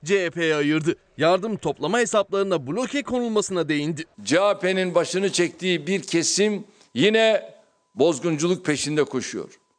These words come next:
Speaker 2: Devlet kuralları uygulayarak yardımları tek hesapta toplayınca da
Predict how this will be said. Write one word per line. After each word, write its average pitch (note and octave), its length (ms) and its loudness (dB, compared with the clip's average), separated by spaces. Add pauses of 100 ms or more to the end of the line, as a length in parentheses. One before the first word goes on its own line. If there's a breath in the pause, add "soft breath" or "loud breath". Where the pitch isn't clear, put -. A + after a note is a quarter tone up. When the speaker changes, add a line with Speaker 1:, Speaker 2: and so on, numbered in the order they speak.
Speaker 2:
Devlet G#3+ 340 2
kuralları G#3+ 460 4
uygulayarak G#3+ 760 2 (540)
yardımları G#3+ 580 2
tek A#3+ 220 0
hesapta G3+ 500 0
toplayınca G3 680 2
da A3 320 2